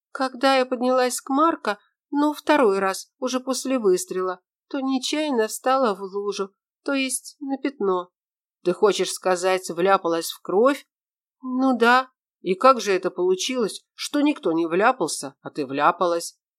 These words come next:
"Никто не подходил к Марко так близко, как я".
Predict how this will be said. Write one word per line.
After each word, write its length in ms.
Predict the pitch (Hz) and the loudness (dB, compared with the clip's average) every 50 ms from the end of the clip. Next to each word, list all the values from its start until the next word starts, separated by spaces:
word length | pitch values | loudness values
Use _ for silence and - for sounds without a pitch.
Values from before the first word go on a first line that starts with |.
| _ _ _ _ _ _ | _ _ _ _ _ _
"Никто 440 | 254 247 247 254 254 254 - - 254 | -4 -2 0 0 0 -2 0 0 2
не 140 | 247 240 233 | 2 2 0
подходил 640 | 240 240 233 - - 233 226 214 196 220 247 262 | -2 -4 -6 -4 -2 -2 -2 -2 -2 -4 -6 -6
к 80 | 254 - | -6 -2
Марко 320 | 254 254 240 233 240 - | 0 0 0 0 -2 -4
так 220 | 220 - 226 220 208 | -4 -2 -2 -4 -4
близко, 420 | 202 214 220 214 - - - 208 | -6 -6 -6 -6 -8 -10 -12 -12
как 280 | 202 - 208 202 202 - | -6 -2 -2 -2 -2 -6
я". 340 | - 202 202 196 196 196 | -6 -4 -4 -4 -4 -6